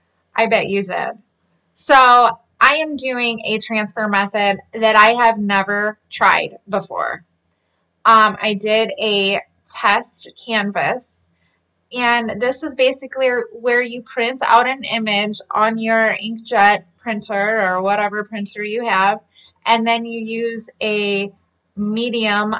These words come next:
like Mod Podge, but I'm using a matte transparent medium type stuff that I had on hand.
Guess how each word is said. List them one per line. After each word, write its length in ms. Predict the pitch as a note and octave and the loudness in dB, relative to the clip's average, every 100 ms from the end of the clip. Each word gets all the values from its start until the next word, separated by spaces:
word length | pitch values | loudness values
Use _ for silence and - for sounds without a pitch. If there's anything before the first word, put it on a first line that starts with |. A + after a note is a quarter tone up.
| - | -6
like 560 | G#3 G#3 G3+ G3+ G3 G3 - | -2 0 2 0 -2 -6 -8
Mod 420 | G3+ G#3 G#3 G#3+ - - | -2 2 2 2 -4 -4
Podge, 480 | G3 F#3 F#3+ G3+ G3+ | 0 2 2 -2 -4
but 200 | G3 - | -4 -2
I'm 200 | G3+ G3+ | -2 -2
using 380 | G3+ G3 G3 | -6 -6 -8
a 320 | - F#3+ F#3 F#3 _ _ _ | -6 -6 -6 -8 _ _ _
matte 360 | F#3+ G3 F#3+ - | -4 0 -2 -4
transparent 800 | - F#3 F#3 - F#3+ F#3+ F#3 - _ _ _ _ _ _ F#3+ | -10 -8 -10 -10 -6 -4 -6 -8 _ _ _ _ _ _ -8
medium 720 | F#3 F3 F3+ F#3 F3+ F3 E3+ | -8 -8 -8 -8 -8 -10 -10
type 300 | - F3+ F3+ | -8 -8 -8
stuff 420 | - F3 F#3+ - _ G3+ | -6 -4 -6 -10 _ -6
that 260 | F#3+ F#3 F3 | 0 2 2
I 160 | F#3+ | -2
had 300 | F#3+ F3+ F3+ | -4 -6 -6
on 160 | F#3 B3 | -6 -8
hand. 400 | B3+ - G3+ | -10 -8 -8